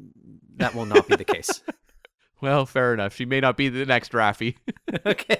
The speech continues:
Speaker 1: <laughs> yes, exactly.
Speaker 2: Okay, so on that note, our assignment is complete. If you enjoyed listening to this podcast, we want to hear from you.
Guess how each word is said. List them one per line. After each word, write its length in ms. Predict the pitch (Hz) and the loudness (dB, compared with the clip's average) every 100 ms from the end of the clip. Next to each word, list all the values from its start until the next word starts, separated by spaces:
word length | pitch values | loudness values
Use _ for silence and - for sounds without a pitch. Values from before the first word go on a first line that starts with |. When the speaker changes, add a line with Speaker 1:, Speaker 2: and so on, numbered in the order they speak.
| 226 | -2
Speaker 1:
<laughs> 100 | - | -4
yes, 300 | 233 139 - _ - 320 277 | 0 0 -2 _ -14 -10 -6
exactly. 500 | 143 139 110 - - - - 233 - _ _ _ - 190 _ _ _ 226 233 - - | -4 -2 -4 -6 -16 -20 -18 -20 -20 _ _ _ -20 -20 _ _ _ -12 -12 -10 0
Speaker 2:
Okay, 560 | 139 160 - 151 135 | 2 2 2 2 2
so 240 | 131 151 147 | 0 2 2
on 240 | 151 135 | 2 2
that 260 | 143 165 127 | 4 4 4
note, 240 | 120 131 - | 2 2 2
our 200 | 143 156 | 4 4
assignment 480 | - 165 151 151 | 0 -2 -2 -2
is 180 | - 139 | -6 -6
complete. 460 | 151 123 127 110 - 131 | -6 -6 -4 -6 -6 -8
If 100 | 143 | -4
you 80 | |
enjoyed 280 | 147 151 151 | -4 -4 -4
listening 220 | 156 143 | -6 -8
to 60 | 120 | -6
this 60 | 123 | 0
podcast, 460 | 117 - 147 160 - | 0 0 -2 -2 -6
we 100 | 147 | -6
want 140 | 139 | -4
to 40 | 117 | -2
hear 180 | 143 | -2
from 160 | 156 123 | -4 -4
you. 240 | 143 110 | -4 -4